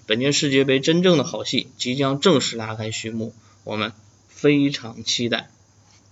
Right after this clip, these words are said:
不要忘了，六月三十号晚上十点，半决赛的首场比赛，法国和阿根廷即将拉开序幕。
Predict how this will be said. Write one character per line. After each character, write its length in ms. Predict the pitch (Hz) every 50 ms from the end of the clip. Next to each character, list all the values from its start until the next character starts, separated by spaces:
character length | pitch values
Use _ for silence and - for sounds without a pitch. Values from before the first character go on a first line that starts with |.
| _ _ _ _ _ _ _ _ _ _ _ - - - - - - - - _
不 120 | _ - 139
要 100 | 143 156
忘 180 | 175 170 143
了， 220 | 107 95 - - -
六 140 | 143 139 139
月 160 | 135 131 127
三 220 | - - 151 151
十 60 | 151 143
号 100 | 143 135
晚 160 | 117 107 -
上 100 | 110 110
十 240 | - - - 165 175
点， 240 | 156 - - - - _ _ _ _ - -
半 160 | 165 165 147
决 160 | 131 131 131
赛 240 | 131 156 147 135 123
的 160 | 117 110 110
首 260 | - - - 123 165
场 200 | 175 160 131 127
比 120 | 127 - -
赛， 300 | - 127 113 - - - _ _ _ _ _ _
法 280 | _ - 120 110 107 107
国 160 | 107 120 127
和 120 | 123 123
阿 140 | 117 127 135
根 120 | 151 160 151
廷 260 | 127 117 110 - - - _ _ _ _ _ _ _ _ _ _ _ _ _ _ _ _ _ _
即 200 | - - 139 127
将 240 | 117 127 117 117 117
拉 160 | 113 113 113
开 160 | - 123 117
序 180 | 113 - 131 120
幕。 240 | 113 110 107 -